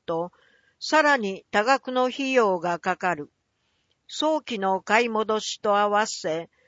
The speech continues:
都市計画の見直しも含めた現実的かつ効果的な整備の検討を要望する。その他の意見。意見。定額減税。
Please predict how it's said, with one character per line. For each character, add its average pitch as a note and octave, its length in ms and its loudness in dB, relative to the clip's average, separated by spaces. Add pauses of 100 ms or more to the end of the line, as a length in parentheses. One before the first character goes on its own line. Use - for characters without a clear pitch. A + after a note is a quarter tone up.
(160)
都 A#3+ 120 2
市 - 180 -4
計 D#4 240 0
画 G#3+ 340 -2
の F#3 200 -2
見 F#3 160 -6
直 B3+ 280 4
し B3 200 -6
も A#3 220 2
含 A#3 320 -8
め F#3 160 -2
た F3 320 -4 (340)
現 B3 320 2
実 A#3+ 380 -6
的 A3+ 480 -4 (180)
か D4 160 2
つ G3+ 360 -6
効 B3 240 4
果 A#3+ 160 0
的 A#3+ 260 -2
な A3 160 0
整 D4+ 380 -2
備 A3+ 140 -8
の F#3+ 200 -2
検 A#3 320 -2
討 A3 320 0
を G#3 300 -2
要 G3 320 2
望 F3 280 0
す F3 220 -10
る。 D#3+ 220 -8 (1300)
そ - 260 -4
の D4 140 0
他 A3+ 180 2
の G3 160 0
意 G3+ 160 -4
見。 D#3 380 -8 (760)
意 C#4 140 -6
見。 D#3+ 380 -4 (680)
定 D4 260 4
額 C4+ 340 2
減 B3 280 2
税。 D#3+ 500 -6